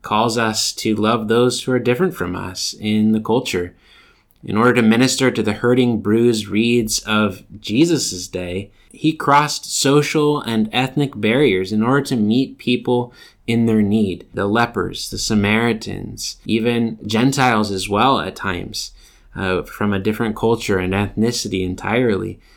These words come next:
And it's easy to love those who love you and to love those who don't require much sacrifice on your part. But if Jesus took the time to sacrificially care for those who are different from him, even his own enemies,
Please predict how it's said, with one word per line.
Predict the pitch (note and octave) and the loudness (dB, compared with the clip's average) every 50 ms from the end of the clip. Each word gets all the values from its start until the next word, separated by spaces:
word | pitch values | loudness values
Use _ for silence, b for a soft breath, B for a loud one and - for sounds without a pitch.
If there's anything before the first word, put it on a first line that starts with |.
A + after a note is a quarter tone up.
| b b b b - - | b b b b -12 -8
And | G#2 G#2+ | -6 -4
it's | A2+ A2+ - - | -4 -4 -6 -2
easy | - B2 D3+ E3 D#3+ G#3+ | 0 2 2 4 4 4
to | G#3+ G#3 G3 | 4 4 4
love | F3 D#3+ D#3+ D#3 D3+ | 4 4 4 4 4
those | D#3 D3+ D3 C#3+ - | 4 6 4 4 2
who | C#3 B2 A2+ | 2 2 2
love | G#2+ G2+ A2 C3 D#3 C3+ F#2 | 2 2 2 2 2 2 0
you | D2+ C#2+ - - - _ _ _ _ _ _ _ _ _ _ _ _ _ _ - | -4 -10 -12 -14 -18 _ _ _ _ _ _ _ _ _ _ _ _ _ _ -6
and | A2 A2 A#2 A2+ A2+ A2+ A2 A2 | -4 -4 -2 -2 -2 -2 -2 0
to | A#2+ A2+ | 0 0
love | G#2+ A2+ A#2+ B2+ A#2+ A2+ | 2 2 2 0 2 2
those | B2+ B2 B2 A#2+ A#2+ A2+ - - | 4 4 6 4 4 2 -2 -4
who | A#2 G#2 | -4 -4
don't | F#2+ - A2 A#2 B2 G2 | -2 0 0 0 0 0
require | A2 G#2+ A2 - A2+ A2 G#2+ G#2+ | -2 -2 0 0 0 2 2 2
much | G#2 G#2 G2 - - - - | 2 0 -2 -4 -4 -4 -4
sacrifice | - - G#2+ A2 B2 D3 - D#3 C3+ - - E2+ E2 F2+ F#2+ G2 - - - - - | -2 0 0 0 0 0 0 -2 -4 -4 -4 -6 -6 -6 -8 -8 -8 -8 -10 -8 -4
on | F#2+ G2 G#2 G2+ G2+ G2+ F#2+ - - _ _ _ | -2 0 0 0 0 -2 -4 -6 -10 _ _ _
your | - G#2 C3 C#3 C3+ | -2 0 0 0 0
part. | C3+ - F2+ - - - _ _ _ _ _ _ _ _ _ _ _ _ _ - | -2 -4 -8 -8 -8 -12 _ _ _ _ _ _ _ _ _ _ _ _ _ -4
But | G2 F#2+ | -2 0
if | G#2 G2 | 0 0
Jesus | F#2 G#2+ B2 C#3 C#3+ D#3 C#3+ | 2 2 2 4 4 2 2
took | - - C#3 - | 0 0 0 0
the | B2 A2 | -2 0
time | - B2+ A#2+ A#2 A2+ | 0 0 0 0 0
to | A2 | 0
sacrificially | A2 - A2 G#2 G#2+ - F#2+ - A2 A2 - - G#2+ G2 F#2 | 0 0 0 0 0 -2 -2 -2 -2 -2 0 0 0 0 0
care | - A2 G#2+ G#2+ | 0 0 0 0
for | G#2 - F#2+ | 0 0 0
those | F#2 G2 G2+ G2+ F#2+ - | 2 2 2 2 2 0
who | F#2 | -2
are | F2 F2 | -6 -6
different | E2+ - A2 G#2+ G#2+ - A2+ G#2+ G#2+ | -4 -2 -2 -2 -2 -2 -4 -4 -4
from | - G2 F#2 F2+ | -6 -10 -10 -6
him, | - A2 A#2 A#2 B2 C#3 C#3+ - _ _ _ _ _ _ | -4 -2 0 0 0 -2 -4 -10 _ _ _ _ _ _
even | - B2 C3 C3 A2 | 0 0 2 2 2
his | F#2+ F#2 | 2 2
own | G#2+ A2 G#2+ G2 | 2 2 2 2
enemies, | F#2+ G#2+ A2+ A#2+ C3+ C#3 C3+ - - - - | 2 2 2 2 0 0 -2 -6 -8 -8 -10